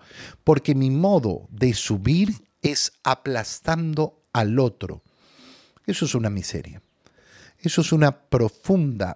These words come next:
miseria. Pero todavía, eh, todavía más. ¿Por qué? Porque muchas personas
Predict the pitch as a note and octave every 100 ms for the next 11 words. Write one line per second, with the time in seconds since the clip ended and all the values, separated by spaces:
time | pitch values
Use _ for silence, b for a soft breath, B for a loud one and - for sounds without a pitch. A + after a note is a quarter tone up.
0 | - A2+ A2 G#2 - G#2 E2 C2+ F2+ -
1 | B B B B B - F3 F3+ F3+ F#3
2 | G#3 A3 G3+ - A#2+ A2+ - A#2 A2 B2+
3 | B2 E3 E3+ - - A2 - C#3 B B
4 | B - - F3 - E3+ E3 - G#3 _
5 | _ - - _ G3+ G#3 A3+ - F3+ -
6 | D3 G#2+ A#2+ -